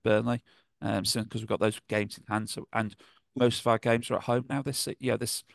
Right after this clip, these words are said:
second half of the season, we've got, uh, eight. We, we've played eight games, and f-, only three of them have been at home. The rest all have been away. So we've got whatever that is left. You know, it's gonna be a real sort of home slog for us going forward,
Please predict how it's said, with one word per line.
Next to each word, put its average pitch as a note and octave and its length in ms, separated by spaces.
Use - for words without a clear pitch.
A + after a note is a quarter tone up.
second - 320
half A#2 120
of - 40
the A2 120
season, B2+ 440
we've A#2+ 140
got, A2 240
uh, F#2+ 280
eight. A#2 180
We, A#2 140
we've A2 200
played G#2+ 280
eight G2+ 180
games, G#2+ 500
and G#2+ 200
f-, - 160
only A2+ 140
three A#2 220
of A2 80
them G#2+ 120
have G#2+ 100
been G2+ 180
at F#2 120
home. A#2 400
The G2 60
rest G#2 260
all G2 320
have F2+ 160
been G2+ 160
away. G#2+ 360
So G#2+ 200
we've - 80
got - 260
whatever G#2+ 300
that F#2+ 180
is A2 180
left. G#2+ 360
You A2 80
know, G2+ 80
it's F#2 180
gonna A2+ 160
be A2 100
a A2 40
real A#2 260
sort - 340
of - 180
home A2 220
slog A2+ 320
for C3+ 120
us - 240
going A#2 200
forward, B2+ 420